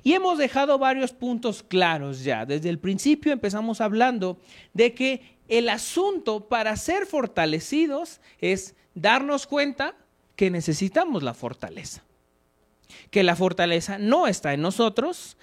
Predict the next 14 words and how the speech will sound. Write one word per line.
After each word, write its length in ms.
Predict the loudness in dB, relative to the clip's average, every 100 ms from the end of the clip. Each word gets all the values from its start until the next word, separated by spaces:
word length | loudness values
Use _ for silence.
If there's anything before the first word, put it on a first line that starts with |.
| -20 -4
que 160 | 2 2
necesitamos 800 | 2 0 -2 0 2 2 0 -2
fortaleza. 800 | -2 -2 -4 -6 -8 -12 -14 -16 _ _ _ -20 -20 -20 -2
Que 220 | 4 6
de 160 | 6 4
nuestro 600 | 4 4 2 0 0 0
ser, 460 | 4 6 8 8 4
de 140 | 0
nuestro 420 | 2 0 -2 -2
interior, 800 | 0 0 0 2 4 6 6 4
de 140 | 0
nuestras 540 | -2 -4 -4 -2 -2 0
fuerzas, 920 | 2 4 4 0 0 0 -2 -10 -18 _ _ _ _ _ _ -4
no, 720 | 2 4 6 4 2 -2